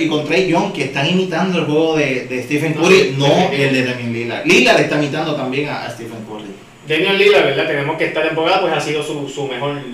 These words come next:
Speaker 2: o sea, en cuestión de, de números, y tenemos
Speaker 1: Y,
Speaker 2: también
Speaker 1: y, y no tiene a su equipo ni siquiera en los primeros cuatro, Reina.
Speaker 2: Está bien, pero cuando ves el,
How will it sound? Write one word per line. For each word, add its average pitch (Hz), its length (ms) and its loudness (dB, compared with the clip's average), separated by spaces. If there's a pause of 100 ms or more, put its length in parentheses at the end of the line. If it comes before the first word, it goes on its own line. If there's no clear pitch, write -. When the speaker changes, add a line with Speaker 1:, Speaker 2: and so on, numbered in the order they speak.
(200)
Speaker 2:
o - 40 -14
sea, 131 160 -4
en 120 80 -10
cuestión - 260 -8
de, 139 140 0
de - 160 -4
números, 123 420 -2 (160)
y 127 480 -8
tenemos 131 320 -6
Speaker 1:
Y, - 60 -12
Speaker 2:
también 160 340 6
Speaker 1:
y, 160 260 4
y - 40 4
no 160 120 4
tiene 196 180 0
a 214 100 -2
su 196 60 -2
equipo 175 320 -2
ni 180 80 -4
siquiera 143 320 -4
en 165 80 -4
los 156 80 -6
primeros 131 340 -8
cuatro, 127 280 -2
Reina. 110 300 -10 (320)
Speaker 2:
Está 156 160 -6
bien, 180 300 2
pero 135 360 0
cuando 139 300 -4
ves 156 140 -2
el, 190 200 0